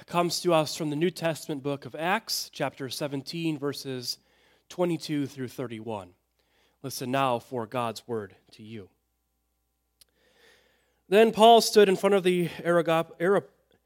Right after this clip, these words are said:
Areopagus, <laughs> that's an easy word, Areopagus, there we go, and said, "Athenians, I see how extremely religious you are in every way. For as I went through the city and looked carefully at the objects of your worship,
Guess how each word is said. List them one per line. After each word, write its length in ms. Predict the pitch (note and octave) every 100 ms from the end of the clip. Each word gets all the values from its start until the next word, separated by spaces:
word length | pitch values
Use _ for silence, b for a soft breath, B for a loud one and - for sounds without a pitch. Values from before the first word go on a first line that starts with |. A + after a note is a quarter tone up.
| _ _ _
Areopagus, 840 | D#3 F#3 G3+ G3+ B2 A#2 C3 - - - B B
<laughs> 400 | B B _ _ -
that's 160 | -
an 60 | C#3
easy 120 | A2+
word, 200 | A2 A2
Areopagus, 640 | C3+ D3 E3+ B2+ G#2 G#2
there 120 | - B2+
we 120 | G#2+
go, 200 | G2+ G#2 _ b b b b b
and 100 | E3+
said, 160 | F#3 G#3+
"Athenians, 680 | G3 C4+ C4 A3+ D#3 C3
I 280 | D#3 E3 G3
see 300 | F3+ - A#3+
how 260 | G3 G#3 G3
extremely 520 | - - G#3+ G#3 F#3
religious 520 | D#3+ F3 F#3+ F#3 -
you 120 | F3
are 280 | D#3 D3+ D3
in 120 | C#3+
every 300 | D3+ E3 D#3
way. 400 | C#3 C#3 B2 G#2 G#2 _ _ _ _ _ _ _ _
For 160 | -
as 260 | E3+ G#3+ G#3
I 60 | G#3
went 280 | G3+ A3
through 140 | - G3+
the 80 | F3
city 540 | - G3+ F3+ D3+ B2+
and 220 | C3+ D#3 D#3+
looked 260 | F#3+ -
carefully 680 | - F#3 F#3+ F#3 D3+ C#3 B2
at 140 | C#3+ C#3+
the 100 | D#3+
objects 540 | D#3+ F3+ D#3+ D3+ -
of 160 | C#3 B2+
your 100 | C3
worship, 560 | D3 F3 - C#3 -